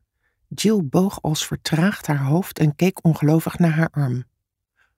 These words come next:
Bloed kleurde de dunne stof van haar t-shirt. "Jesus," zei ze verbijsterd.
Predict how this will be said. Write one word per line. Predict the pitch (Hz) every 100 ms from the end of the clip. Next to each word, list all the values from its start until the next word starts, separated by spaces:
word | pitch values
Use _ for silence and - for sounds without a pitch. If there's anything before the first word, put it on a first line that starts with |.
| _
Bloed | - 147 185 -
kleurde | - 160 175 175
de | 143 131
dunne | 117 156 156
stof | - - -
van | 165
haar | 151 -
t-shirt. | - 147 - 127 - - _ _ _ _ _ _ _ _ _ _ _ _
"Jesus," | - - 180 214 220 - 147 131 - - _ _ _ _ _ _ _
zei | - 147 139
ze | 135
verbijsterd. | 139 117 139 127 - 127 - -